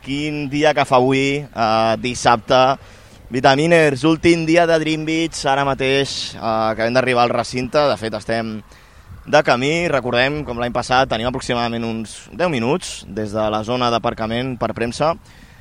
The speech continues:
fins a l'entrada del festival, així que tenim temps de sobres per, per valorar, per parlar amb vosaltres, per explicar-vos, doncs, com va anar ahir, què tenim avui, i aprofitem, doncs, aquestes estones, com vam fer l'any passat, doncs,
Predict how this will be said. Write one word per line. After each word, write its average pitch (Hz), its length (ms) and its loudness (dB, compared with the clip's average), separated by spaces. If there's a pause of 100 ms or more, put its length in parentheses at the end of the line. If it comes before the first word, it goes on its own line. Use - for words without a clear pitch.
(200)
fins 127 240 0
a 113 140 4
l'entrada 113 320 2
del 127 100 0
festival, 120 380 2
així 123 200 0
que 110 120 2
tenim 117 520 -4
temps 170 200 2
de 127 80 -2
sobres 127 400 -2
per, 104 500 0 (560)
per 120 160 4
valorar, 156 560 8
per 139 160 2
parlar 123 240 -4
amb 156 160 -2
vosaltres, 139 560 2
per 117 160 0
explicar-vos, 127 760 -4
doncs, 113 600 -6 (300)
com 147 180 2
va 139 80 6
anar 113 160 4
ahir, 139 240 0 (640)
què 151 160 2
tenim 139 400 -2
avui, 117 460 0 (580)
i 131 240 0
aprofitem, 123 420 2
doncs, 127 120 -2
aquestes 120 320 0
estones, 117 480 -2
com 107 80 -6
vam 104 120 -4
fer 110 120 -2
l'any 101 80 0
passat, 104 320 -2
doncs, 101 540 -6